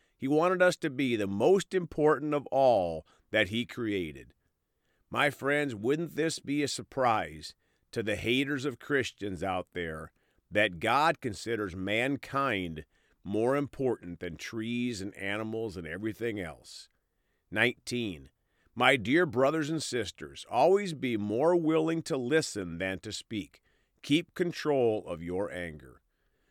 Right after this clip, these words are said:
Folks, let's all choose to be more willing to listen than to speak. Now, James one nineteen and twenty in the Amplified Classic Bible.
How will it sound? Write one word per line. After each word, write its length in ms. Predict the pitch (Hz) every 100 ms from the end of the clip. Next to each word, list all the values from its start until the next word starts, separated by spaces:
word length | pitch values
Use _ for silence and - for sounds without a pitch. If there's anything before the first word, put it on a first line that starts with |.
| _
Folks, 380 | - 156 165 131
let's 200 | 123 -
all 340 | 113 110 143
choose 640 | - - 143 117 92 87 -
to 120 | 87
be 140 | 95
more 420 | 95 95 104 120
willing 640 | 135 123 135 110 80 76 85 _ _ -
to 120 | 98
listen 640 | 92 113 131 - 135 131
than 220 | 95 98
to 120 | -
speak. 600 | 110 - - 64 - _ _ _ _ _ _ _
Now, 200 | - 135
James 420 | 120 127 156 160 113
one 320 | 117 147 151
nineteen 540 | 143 147 - - 131
and 140 | 113 90
twenty 480 | - 147 208 139 110
in 80 |
the 120 | 107 110
Amplified 540 | 117 110 - 117 92
Classic 580 | - 117 151 - 120 82
Bible. 480 | 82 80 60 53